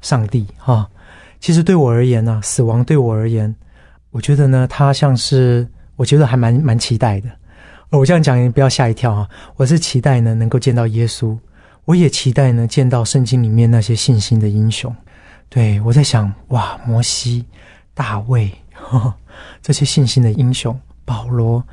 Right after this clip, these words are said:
我可以跟他们分享我在这世界上所发生的事情，多么奇妙。你看机械腿多么奇妙。<laughs> 哦，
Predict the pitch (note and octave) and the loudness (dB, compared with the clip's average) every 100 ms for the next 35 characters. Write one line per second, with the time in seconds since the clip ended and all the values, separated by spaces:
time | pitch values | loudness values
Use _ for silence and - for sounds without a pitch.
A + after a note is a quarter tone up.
0 | - - - - - C#3 C#3 C#3+ B2+ - | -20 -20 -20 -10 -2 2 4 4 2 0
1 | C3 - A2 - _ _ _ - C3+ D3 | -2 -2 -8 -12 _ _ _ -2 0 2
2 | C3+ - C3 B2+ C3+ A#2 G#2+ - A#2 C3 | 0 0 0 2 0 0 -4 -4 -4 0
3 | A2+ - B2+ - - - C3 C3+ - A#2+ | 0 0 -4 -6 -8 -2 0 0 0 -2
4 | A2+ - _ _ E3 - F3 D3+ F#3 - | -2 -6 _ _ -8 -2 -2 0 -2 -4
5 | F3+ D#3+ D#3 C3 D#3 E3+ - C#3 D#3 F3 | -6 -4 -4 -2 -2 -4 -4 -2 -2 -2
6 | A#2+ - C#3 - - - - - - F3+ | -2 -2 -2 -4 -8 -4 -2 -2 -2 -2
7 | F#3+ F#3+ E3 D#3 B2+ | -2 -4 -4 -2 -2